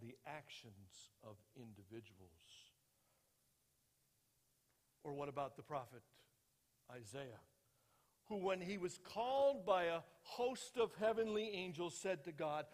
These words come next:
"Woe is me, for I am a man of unclean lips." What if he would have turned tail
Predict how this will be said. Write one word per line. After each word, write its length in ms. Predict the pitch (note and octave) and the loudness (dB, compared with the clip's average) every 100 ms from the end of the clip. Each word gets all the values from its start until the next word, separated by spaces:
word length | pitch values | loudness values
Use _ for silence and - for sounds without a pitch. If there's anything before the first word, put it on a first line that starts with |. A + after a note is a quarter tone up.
| - - | -20 -14
"Woe 500 | F3 F#3+ C4 D#4 E4 | 0 10 12 12 8
is 320 | D#4+ D4+ F#3+ | 4 2 0
me, 480 | G#3+ A#3 D4+ C4+ G#3+ | -2 0 2 2 -2
for 320 | D3+ G3+ F#3+ - - | 0 6 6 6 -4
I 220 | A#3+ B3+ | 4 6
am 300 | D4 C4+ A3+ | 6 6 6
a 80 | G3 | 4
man 520 | F#3 G3 B3 A#3+ A#3 | 2 2 4 4 4
of 220 | G#3+ G3+ A3+ | 4 2 2
unclean 1000 | A3 A3 A3 F#3+ - G3+ G#3 G#3+ G#3+ G#3 D#3 | 4 4 2 -4 -8 -2 0 2 0 -2 -4
lips." 640 | D#3+ F#3 D#3 - - - - _ _ _ _ _ _ _ _ _ _ _ _ _ _ _ | 0 0 0 -6 -12 -14 -16 _ _ _ _ _ _ _ _ _ _ _ _ _ _ _
What 340 | G#3 A3+ C4+ F4+ | -18 -2 2 2
if 120 | D#4 | 2
he 240 | C4+ D#4 | -2 0
would 200 | D4+ C4+ | 2 4
have 180 | C4 G#3 - - - | 4 0 -6 -16 -2
turned 420 | B3+ C4+ C#4 C4+ | 2 2 0 -4
tail 560 | - A#3 A#3+ A#3+ A#3+ | -6 -2 0 4 4